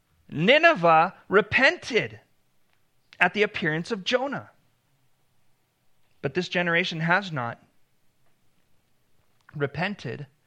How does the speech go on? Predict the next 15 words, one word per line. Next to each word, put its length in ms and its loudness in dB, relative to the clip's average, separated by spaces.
at 80 -14
the 60 -14
coming 280 -10
of 80 -8
the 60 -12
Messiah, 560 -8
who's 140 -10
preached 580 -10
the 60 -6
coming 400 -8
of 140 -10
the 60 -12
kingdom 320 -10
of 120 -12
God." 380 -8